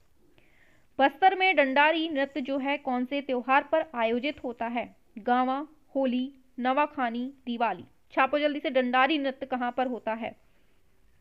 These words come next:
छापो जल्दी से,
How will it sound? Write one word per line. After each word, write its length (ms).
छापो 240
जल्दी 260
से, 340